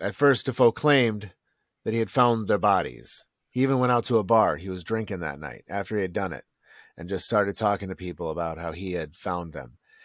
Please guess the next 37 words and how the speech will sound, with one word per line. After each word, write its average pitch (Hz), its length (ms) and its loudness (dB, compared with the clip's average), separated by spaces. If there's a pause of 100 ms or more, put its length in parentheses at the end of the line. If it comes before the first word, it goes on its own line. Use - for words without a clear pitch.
(240)
Then 120 300 2
he 104 140 -8
called 107 300 -2
the 98 100 -8
cops 117 380 -6
on 80 120 -8
himself. 65 580 -10 (380)
This - 120 -12
guy's 107 380 -4 (120)
not, 98 300 -6 (1080)
not 107 220 -2
quite 87 300 -6
there, 69 300 -8
okay? 92 320 -6 (840)
So, 131 360 8 (500)
at 131 140 4
first, 185 300 6
Defoe 131 260 4
claimed 135 500 2
that 120 160 2
he 127 80 4
had 120 100 2
found 131 240 4
their 127 120 4
bodies 117 440 4
after 113 260 2
the 104 120 -4
murders 101 440 -4
and 120 140 -6
even 120 240 0
blamed 117 260 0
the 107 80 0
mass 113 300 2
killing 98 360 -2
on 92 100 -4
a 92 60 -4
hitman. 82 500 -8